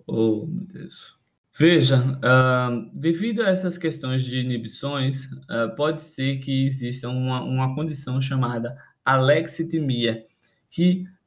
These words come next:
em termos gerais, significa mais ou menos assim: a incapacidade de ler, processar e manifestar as emoções. E aí,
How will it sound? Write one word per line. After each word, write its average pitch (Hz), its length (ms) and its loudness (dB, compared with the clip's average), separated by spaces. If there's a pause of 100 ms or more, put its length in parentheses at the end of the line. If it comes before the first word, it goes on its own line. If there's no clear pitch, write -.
(340)
em 160 280 4
termos 135 360 8
gerais, 156 640 6 (200)
significa 147 560 -2
mais 170 240 2
ou 175 80 2
menos 156 200 -2
assim: 131 440 -4 (280)
a 117 160 2
incapacidade 135 1000 0
de 208 100 4
ler, 135 400 2 (360)
processar 160 880 2 (320)
e 127 200 -2
manifestar 165 880 2
as 127 100 0
emoções. 120 680 -2 (880)
E - 80 -4
aí, 131 460 0